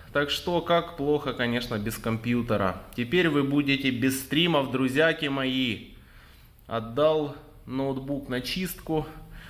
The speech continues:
Реально проснулся, подошел к столу, думал: «Так, ну что, надо записать какое-то видео».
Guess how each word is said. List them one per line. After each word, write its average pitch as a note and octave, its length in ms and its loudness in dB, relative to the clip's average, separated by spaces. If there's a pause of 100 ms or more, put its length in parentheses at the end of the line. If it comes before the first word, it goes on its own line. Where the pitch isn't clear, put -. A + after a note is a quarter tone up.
(160)
Реально D3+ 480 4
проснулся, E3 840 -2 (460)
подошел D3 520 -4
к - 80 -12
столу, D#3 400 -2
думал: B2+ 540 0 (300)
«Так, A2 320 2
ну C#3 140 -2
что, A2 280 -4
надо B2 440 2 (800)
записать B2+ 640 0
какое-то B2+ 460 0
видео». G2+ 480 0